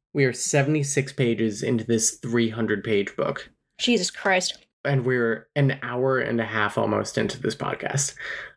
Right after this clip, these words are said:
Speaker 1: Um,
Speaker 2: <laughs>
Speaker 1: and, like, it, it's because they just have the same conversation over and over and over and over. Red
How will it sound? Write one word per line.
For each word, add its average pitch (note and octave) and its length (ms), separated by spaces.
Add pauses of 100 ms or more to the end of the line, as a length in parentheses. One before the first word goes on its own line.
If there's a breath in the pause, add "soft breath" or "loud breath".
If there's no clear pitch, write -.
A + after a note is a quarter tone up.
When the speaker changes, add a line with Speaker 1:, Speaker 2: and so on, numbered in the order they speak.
(180)
Speaker 1:
Um, A#2+ 460 (260)
Speaker 2:
<laughs> - 300
Speaker 1:
and, C#3+ 180
like, B2+ 480 (340)
it, F3 240
it's F3 200
because - 280
they F#3 120
just - 220
have D#3 340
the D#3+ 60
same C#3+ 420
conversation B2+ 880
over C#3 580
and B2 220 (140)
over C#3+ 420
and - 280 (120)
over C#3+ 420
and A2 300
over. C#3+ 440
Red A#2+ 360